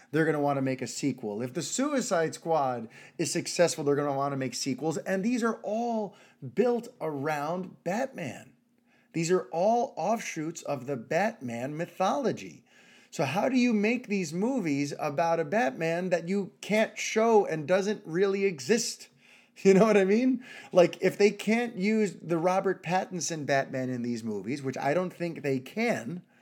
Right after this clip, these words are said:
without causing a lot of confusion, then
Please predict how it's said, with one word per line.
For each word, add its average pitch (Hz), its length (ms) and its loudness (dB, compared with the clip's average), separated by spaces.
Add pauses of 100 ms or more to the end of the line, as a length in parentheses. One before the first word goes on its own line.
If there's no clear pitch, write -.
(160)
without 151 320 2
causing 151 480 4
a 120 80 2
lot 110 680 -2 (100)
of 104 140 -10
confusion, 123 720 -6 (840)
then 180 420 4